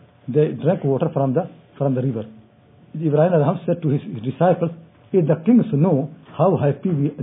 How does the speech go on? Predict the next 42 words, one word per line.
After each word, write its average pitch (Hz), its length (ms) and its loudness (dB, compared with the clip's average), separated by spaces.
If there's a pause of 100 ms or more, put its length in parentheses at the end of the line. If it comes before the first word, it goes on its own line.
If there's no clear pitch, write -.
(120)
we 143 140 0
are, 147 200 4 (500)
they 143 220 0
would 180 280 -2
fight 175 300 4
us 165 220 -2 (220)
with 139 140 -2
the 135 80 0 (100)
sword 127 160 -8 (340)
to 160 80 -6
take 156 240 0
the 117 60 -4
happiness 131 300 -4
from 113 200 -4
us." 107 80 -10 (800)
So 247 80 0
happy. - 380 0 (520)
You 240 80 4
know, 165 180 6
the, 131 140 2
uh, 139 400 -4
dry 180 280 4
bread 165 360 2 (280)
and 147 140 0
the 135 60 0
water 151 300 0
from 156 140 0
the 123 60 -2
river 202 360 0 (400)
and 147 220 2 (100)
sleepy 147 260 0
place, 170 320 0
the 143 160 -6
cave. 120 180 -4 (600)
Sleep 196 260 2
in 156 100 0
the 123 80 0
cave 214 400 2 (380)
under 143 240 2
this, 135 140 0 (100)
you 233 80 0
know, 127 200 0